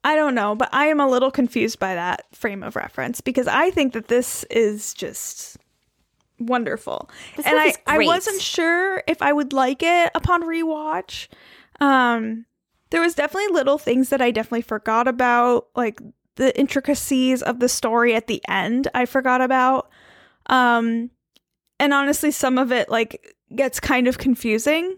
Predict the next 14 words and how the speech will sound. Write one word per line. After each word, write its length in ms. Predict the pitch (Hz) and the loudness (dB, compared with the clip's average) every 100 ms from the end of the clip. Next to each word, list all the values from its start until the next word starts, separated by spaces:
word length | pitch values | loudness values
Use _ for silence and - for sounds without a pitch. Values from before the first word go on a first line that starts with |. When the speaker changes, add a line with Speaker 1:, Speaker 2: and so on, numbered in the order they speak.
| _ | _
Speaker 1:
story-wise, 960 | - - 339 359 370 381 403 427 427 - | -10 -4 -2 0 2 2 2 0 -2 -6
so 180 | - 262 | -4 0
maybe 520 | 254 254 247 247 240 - | 2 2 0 -4 -4 -4
that's 220 | 214 - | -6 -6
part 300 | - 226 220 | -2 0 2
of 120 | 262 | 2
it. 180 | 294 285 | 0 0
Like, 140 | 208 214 | -2 -4
maybe 280 | 190 190 | -6 -6
some 220 | 220 - 214 | -6 -6 -6
of 80 | |
that 160 | 220 208 | -8 -10
gets 220 | 226 - 226 | -12 -12 -6
lost. 720 | 220 220 262 294 - - | -4 -2 -4 -4 -10 -16